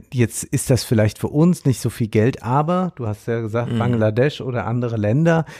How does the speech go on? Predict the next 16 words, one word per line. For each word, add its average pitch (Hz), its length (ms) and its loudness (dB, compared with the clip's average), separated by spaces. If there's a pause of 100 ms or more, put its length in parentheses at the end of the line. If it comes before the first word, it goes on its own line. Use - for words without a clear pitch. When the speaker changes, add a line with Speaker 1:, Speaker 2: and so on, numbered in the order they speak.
(140)
Speaker 1:
äh, 127 100 2
für 131 180 0
die 139 140 2
ist 139 140 0
das 131 160 2
ganz 123 260 0
toll, 139 240 2
die 139 100 -2
können 135 380 4
neunhundert 139 640 4
Dollar 135 480 4 (240)
im 131 160 0
Monat 127 460 2
verdienen 110 600 0
dort. 104 300 0
Speaker 2:
Ja. 98 140 -4